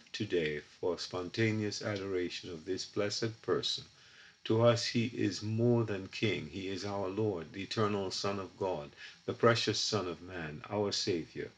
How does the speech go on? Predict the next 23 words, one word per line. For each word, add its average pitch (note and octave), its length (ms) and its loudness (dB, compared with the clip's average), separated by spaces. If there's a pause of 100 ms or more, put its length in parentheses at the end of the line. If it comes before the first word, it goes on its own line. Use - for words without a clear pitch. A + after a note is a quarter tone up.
(360)
He B2 100 6
has A#2+ 220 4
accomplished G#2+ 720 -2
eternal G2+ 440 -2
redemption F2 680 -6
for - 300 -6
our E2+ 180 -6
souls D#2+ 540 0
in D#2+ 80 -8
his E2 220 -12
matchless G2 540 -2
sacrifice F2+ 880 -2 (400)
of D#2+ 120 -6 (140)
unutterable A2 880 0
suffering, - 680 -2 (380)
revealing G#2 580 2
the G2+ 80 -2
pure, A2+ 480 4
boundless G2+ 760 0
love F#2+ 240 -2
of E2+ 160 -12
the F2+ 100 -6
Father. - 540 -8